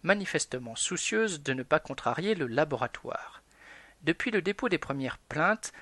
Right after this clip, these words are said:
Servier et les cabinets d'avocats à sa solde n'ont pas cessé d'utiliser tous les rouages de la machine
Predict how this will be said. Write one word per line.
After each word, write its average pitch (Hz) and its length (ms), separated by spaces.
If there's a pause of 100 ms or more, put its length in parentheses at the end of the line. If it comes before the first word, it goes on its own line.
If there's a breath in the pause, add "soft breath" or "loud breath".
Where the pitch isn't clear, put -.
(100)
Servier 147 580
et 131 60
les 120 80
cabinets 147 360
d'avocats 127 480
à 127 80
sa - 140
solde 226 380 (300 loud breath)
n'ont 233 140
pas 202 160
cessé 175 320
d'utiliser 151 520 (160)
tous 220 180 (120)
les 160 140
rouages 143 300
de 139 80
la 123 80
machine 135 360